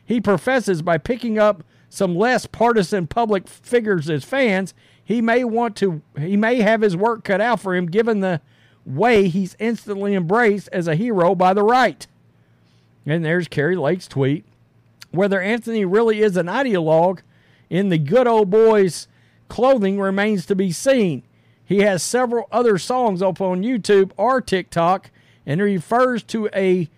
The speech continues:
to pot a lot more than he does politics. When he does stick with social issues, he doesn't seem like a political scientist exactly.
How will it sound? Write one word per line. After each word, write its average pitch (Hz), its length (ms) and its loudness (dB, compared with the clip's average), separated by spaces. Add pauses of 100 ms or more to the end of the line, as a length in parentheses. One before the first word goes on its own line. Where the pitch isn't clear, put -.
(400)
to 190 180 0
pot 220 580 2
a 175 140 -2
lot 202 400 0
more 196 400 4
than 185 200 -2
he 190 120 0
does 185 440 2 (140)
politics. 185 840 0 (1400)
When 170 160 -2
he 202 60 -2
does 214 300 2
stick 233 220 -4
with 180 140 0
social 208 400 0
issues, 247 460 -2
he 202 100 -4
doesn't 185 360 0
seem 214 240 -4
like 185 220 -2
a 156 80 -2
political 160 480 -4
scientist 220 640 -2
exactly. 208 720 -2